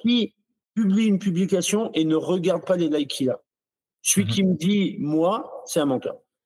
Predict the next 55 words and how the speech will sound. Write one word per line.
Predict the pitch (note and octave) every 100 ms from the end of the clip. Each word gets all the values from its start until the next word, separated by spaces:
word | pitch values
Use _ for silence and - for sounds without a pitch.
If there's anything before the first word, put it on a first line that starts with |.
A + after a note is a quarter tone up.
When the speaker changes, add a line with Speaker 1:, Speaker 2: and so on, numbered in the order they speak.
| _ _ _ _ _ _ _ _ -
Speaker 2:
Mhm. | G2+ F#2+ - _ _ _
Speaker 1:
C'est | -
pas | -
vrai. | E4+ - - - - - - - - - - -
Speaker 2:
Ouais, | A#2 C#3
le, | F3+ G#3+
l'objectif | F#3+ E3+ E3+ A3
des | E3 C#3+
ingénieurs | D#3 C3+ C#3+ C#3+ D#3 C3+
de, | B2 A2+
de, | A#2
de | A2 A#2+
Meta, | A#2+ B2+ C#3 C3
enfin | B2+ G#2+
de |
Facebook | - B2 G#2 A#2+ B2+ A#2+
et | A2+
de | G#2+
tout, | - F#3+
c'est, | - C3+ A#2+
c'est | A2+ C3
comment | - D#3+ F3
générer, | E3 D3 C#3 C3+ D3 D#3+
comment | E3+ E3+
susciter | - D#3 D#3 E3
de | D3+
la | C3+
dopamine | C#3 B2 C#3 C#3+ D#3+
et |
des | B2
petites | B2 - -
récompenses | D#3 - C3+ D3+ D#3+ D#3+ D3+
le | C#3 C3
plus | - D3
souvent | - C#3+ C#3
possible | C3+ B2 E3+
pour | D#3 C3+
que | C3
les | B2+
gens | A#2+ D#3
soient | - C3
addicts | B2 B2+ C#3 D3+ -
à, | A#2 A2+ G2
à | A2
ces | A#2+ A#2
applications. | A2 A#2 B2 A#2+ F3 C3+
Et | A#2 G#2+ G#2 G#2
fort | - D3
est | C#3
de |
Speaker 1:
Exact. | C3
Speaker 2:
constater | C3+ - B2+ D#3+
que | -
ça | C3
marche | B2+ -